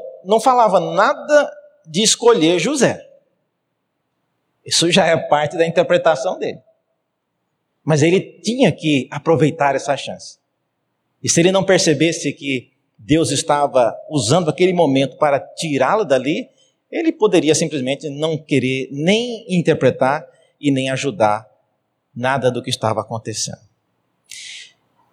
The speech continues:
Conclusão: o que que nós podemos aprender disso, irmãos, para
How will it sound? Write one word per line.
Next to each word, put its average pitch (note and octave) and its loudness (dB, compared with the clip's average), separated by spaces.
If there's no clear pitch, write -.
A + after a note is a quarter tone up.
Conclusão: E3 4
o - -4
que D4 2
que D4 -2
nós C#4 4
podemos F#3+ 0
aprender E3+ 2
disso, E3 -2
irmãos, D3+ 0
para D#3+ 0